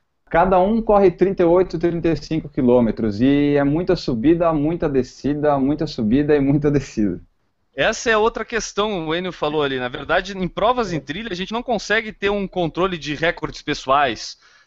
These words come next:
Speaker 2: Até porque nove quilômetros na prova de Bombinhas é totalmente diferente de nove quilômetros lá em Campos do Jordão, em São Paulo. Então tu nunca vai ter essa referência,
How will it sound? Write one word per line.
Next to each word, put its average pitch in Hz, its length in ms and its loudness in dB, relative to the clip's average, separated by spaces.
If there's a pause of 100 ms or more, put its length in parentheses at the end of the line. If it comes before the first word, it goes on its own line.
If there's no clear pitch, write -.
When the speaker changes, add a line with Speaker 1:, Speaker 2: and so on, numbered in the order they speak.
Speaker 2:
Até 180 280 -2
porque 208 420 -2
nove 196 320 0
quilômetros 190 800 -2
na 147 140 -4
prova 165 380 0
de 143 120 -8
Bombinhas 165 540 -6
é 277 40 -8
totalmente 208 540 -6
diferente 170 580 -6
de 160 120 -4
nove 170 260 0
quilômetros 165 500 -4
lá 170 140 2
em 165 60 -2
Campos 160 360 -4
do 151 120 -8
Jordão, 143 500 0
em - 20 -8
São 113 200 -8
Paulo. 131 420 2 (140)
Então 147 160 -4
tu 190 100 -12
nunca 208 240 -2
vai 175 140 2
ter 175 160 -8
essa 185 400 -2
referência, 196 640 -4